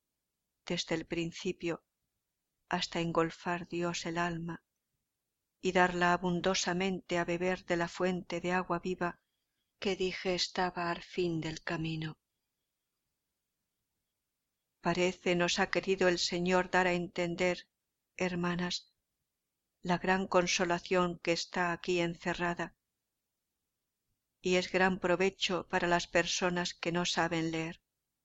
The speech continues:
Si lo entendiesen, por esta oración podían sacar mucha doctrina y consolarse en ella.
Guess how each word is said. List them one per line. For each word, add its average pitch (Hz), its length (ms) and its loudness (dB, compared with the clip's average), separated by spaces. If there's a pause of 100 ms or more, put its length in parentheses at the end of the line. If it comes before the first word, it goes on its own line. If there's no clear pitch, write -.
(1900)
Si - 220 0
lo 165 100 4
entendiesen, 170 880 0 (1000)
por 175 140 4
esta 190 280 2
oración 185 640 0 (140)
podían 185 400 2
sacar 180 380 -2
mucha 185 280 0
doctrina 175 640 -4 (680)
y 190 100 0
consolarse 170 800 2
en 165 80 -2
ella. 165 400 -8